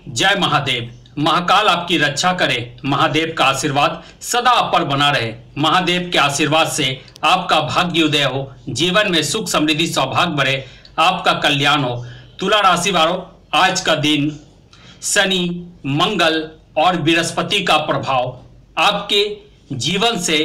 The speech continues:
चिंताओं को खत्म करेगा। आपके जीवन में सफलता, सौभाग्य और धन का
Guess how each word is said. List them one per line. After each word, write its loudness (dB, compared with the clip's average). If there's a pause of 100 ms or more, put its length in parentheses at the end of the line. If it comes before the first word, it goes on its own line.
(440)
चिंताओं 0
को -2 (280)
खत्म -2
करेगा। 0 (840)
आपके 2
जीवन 2
में -2
सफलता, 0 (440)
सौभाग्य -2 (380)
और 2
धन -2
का -2